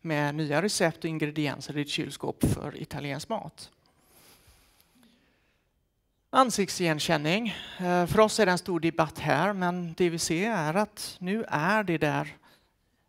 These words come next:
i Kina till exempel, så har vi läst i media. Du kan inte gå någonstans där du har en sån här kamera och den inte känner igen ditt ansikte. Så långt har de kommit. Och i det här fallet, jag menar, den känner igen vem du är. Den vet då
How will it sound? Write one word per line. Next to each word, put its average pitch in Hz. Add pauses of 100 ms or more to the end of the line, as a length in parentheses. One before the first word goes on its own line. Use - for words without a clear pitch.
(100)
i 170
Kina 180
till 214
exempel, 160
så -
har 170
vi 175
läst 170
i -
media. 165 (680)
Du -
kan 202
inte 202
gå 190
någonstans 196 (460)
där 185
du 180
har 185
en 180
sån 190
här 175
kamera 156
och -
den 160
inte 151
känner 147
igen 143
ditt -
ansikte. - (140)
Så 196
långt 190
har 180
de 180
kommit. - (280)
Och -
i -
det 208
här 143
fallet, 226
jag 226
menar, 208 (340)
den 214
känner 208
igen 196
vem 185
du 185
är. 170 (200)
Den 180
vet 180
då 156